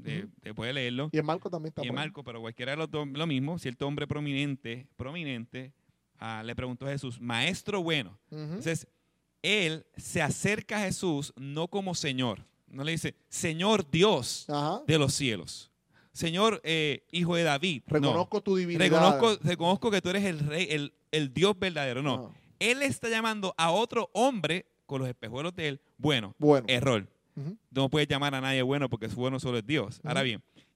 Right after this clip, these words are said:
Speaker 1: "¿qué haré para heredar?". Segunda pregunta, el acercamiento fue erróneo y la pregunta fue errónea.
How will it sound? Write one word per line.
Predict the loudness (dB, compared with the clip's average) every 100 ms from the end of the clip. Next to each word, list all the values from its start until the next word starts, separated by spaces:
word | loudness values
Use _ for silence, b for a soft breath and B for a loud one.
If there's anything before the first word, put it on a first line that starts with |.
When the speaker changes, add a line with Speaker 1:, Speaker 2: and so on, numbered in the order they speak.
| -4
Speaker 1:
"¿qué | 0 2
haré | 2 2
para | 2 4 4 4
heredar?". | 2 2 0 -2
Segunda | -4 -2 0 2
pregunta, | 0 -2 -2 -4 -4
el | -6
acercamiento | -4 -4 -6 -6 -6 -6 -6
fue | -2
erróneo | 2 2 2 -4 -8 _ _ _ _ _ -4
y | 0
la | 2
pregunta | 2 -2 -4 -4
fue | -4
errónea. | -4 -6 -12